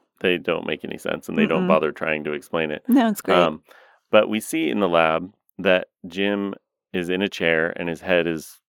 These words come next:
Speaker 1: strapped up to a whole bunch of electrodes and stuff, and his head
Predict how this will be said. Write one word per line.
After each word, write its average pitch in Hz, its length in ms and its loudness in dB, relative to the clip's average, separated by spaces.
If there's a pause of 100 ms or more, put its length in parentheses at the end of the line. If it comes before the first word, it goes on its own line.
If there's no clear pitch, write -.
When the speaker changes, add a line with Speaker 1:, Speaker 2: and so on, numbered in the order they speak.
(140)
Speaker 1:
strapped - 420 0
up 87 160 2
to 85 180 0
a 76 40 0
whole 82 140 0
bunch 78 220 -2
of 76 360 -6 (340)
electrodes 82 600 2
and 78 100 -6
stuff, 82 340 2 (380)
and 87 300 0
his 113 240 2
head 151 400 0